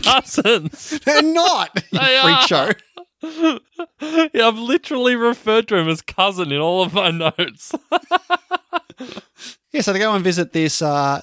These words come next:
Speaker 2: secret doctor that she'd been, uh, checking out.
Speaker 1: I was surprised by the, uh, doctor's information here. I for sure thought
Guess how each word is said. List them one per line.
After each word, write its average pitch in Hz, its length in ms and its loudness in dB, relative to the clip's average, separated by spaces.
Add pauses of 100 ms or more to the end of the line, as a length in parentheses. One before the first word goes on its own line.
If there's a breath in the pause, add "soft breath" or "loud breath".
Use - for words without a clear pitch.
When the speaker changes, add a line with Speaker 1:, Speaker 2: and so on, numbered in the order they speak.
(160)
Speaker 2:
secret - 460 -2
doctor 135 400 0 (160)
that 139 100 -6
she'd 131 180 -2
been, 123 220 0
uh, 117 140 -4
checking 120 380 -4
out. 107 180 -6 (140)
Speaker 1:
I 185 100 2
was 233 180 0
surprised 135 600 0
by 113 240 2
the, 107 480 -2
uh, 95 480 -4 (420)
doctor's 110 760 -4 (160)
information 107 680 -4
here. 90 260 -10 (160)
I 240 120 2
for 208 160 2
sure 147 380 2
thought 117 380 0